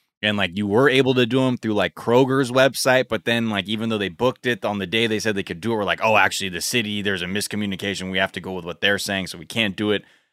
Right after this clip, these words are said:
Um, it's very disorganized, and I just hope that we can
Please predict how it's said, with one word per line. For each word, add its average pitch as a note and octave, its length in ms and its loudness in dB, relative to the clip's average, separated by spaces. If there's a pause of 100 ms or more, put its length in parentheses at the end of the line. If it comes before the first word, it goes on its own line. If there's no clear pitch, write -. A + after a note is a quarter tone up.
(200)
Um, F#2 420 -4
it's B2+ 300 -4
very A2 340 2
disorganized, E2 760 -4
and F#2 100 -4
I F#2+ 60 0
just E2+ 180 -8
hope F#2 320 -4 (300)
that F2 160 -4 (280)
we G2 140 -10
can E2+ 260 -10